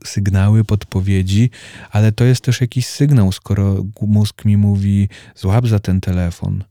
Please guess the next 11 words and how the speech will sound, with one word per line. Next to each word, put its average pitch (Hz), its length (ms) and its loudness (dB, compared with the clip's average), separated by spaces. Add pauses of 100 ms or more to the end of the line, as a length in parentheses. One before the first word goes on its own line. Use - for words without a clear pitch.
(160)
To - 120 -2
jest 113 160 0
jakiś 120 260 -4
powód, 107 420 -2
dla 107 360 0
którego 110 600 0 (540)
czuję 175 260 2
jakiś - 380 -2
niepokój, 92 580 -2
lęk. 92 460 0 (260)
Muszę, 104 360 0